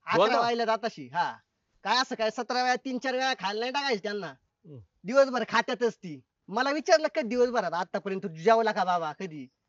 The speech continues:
Speaker 2: तू जेवला का म्हणजे काय? टोपलं संघ घेऊन हिंडतो का मी कुठं? तुला जाऊन खाता येत नाही का?
Speaker 1: मला जाऊन खाता येत नाही का मी?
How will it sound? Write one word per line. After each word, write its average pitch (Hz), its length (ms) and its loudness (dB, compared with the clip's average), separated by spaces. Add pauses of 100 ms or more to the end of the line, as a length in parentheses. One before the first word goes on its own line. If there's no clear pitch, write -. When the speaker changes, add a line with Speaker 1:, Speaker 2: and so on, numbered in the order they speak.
(220)
Speaker 2:
तू 160 60 -2
जेवला 196 300 6
का 214 120 2
म्हणजे 196 200 2
काय? 175 120 2
टोपलं 214 340 4
संघ 185 200 2
घेऊन 190 220 6
हिंडतो 175 260 4
का 220 80 2
मी 311 100 -2
कुठं? 175 180 -4 (720)
तुला 175 160 2
जाऊन 202 240 6
खाता 190 200 2
येत 240 120 6
नाही 220 160 0
का? 107 60 -14 (360)
Speaker 1:
मला 254 220 -2
जाऊन 294 220 0
खाता 240 220 -6
येत 247 120 -8
नाही 269 160 -6
का 269 80 -6
मी? 226 240 -2